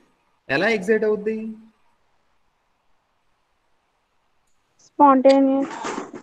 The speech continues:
Speaker 1: మ్మ్, స్పాంటేనియస్‌గా, స్పాంటేనియస్‌గా జరిగే process ఇది కాదు కదా. మీకు ఫండమెంటల్‌గా చెప్పాను కదా, నీరు ఎప్పుడూ కూడా పల్లం నుంచి ఎత్తుకి దానంతట అది వెళ్తుందా? చెప్పండి.
Speaker 2: No, sir.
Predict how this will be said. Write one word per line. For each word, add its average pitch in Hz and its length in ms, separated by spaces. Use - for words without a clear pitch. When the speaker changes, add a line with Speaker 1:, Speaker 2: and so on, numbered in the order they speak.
Speaker 1:
మ్మ్, 196 340
స్పాంటేనియస్‌గా, 190 720
స్పాంటేనియస్‌గా 208 680
జరిగే 185 260
process 175 440
ఇది 139 180
కాదు 151 280
కదా. 139 300
మీకు 127 220
ఫండమెంటల్‌గా 147 560
చెప్పాను 143 340
కదా, 123 200
నీరు 147 260
ఎప్పుడూ 180 240
కూడా 175 220
పల్లం 156 360
నుంచి 175 220
ఎత్తుకి 160 280
దానంతట 147 400
అది 147 140
వెళ్తుందా? 165 340
చెప్పండి. 196 340
Speaker 2:
No, 262 140
sir. 247 240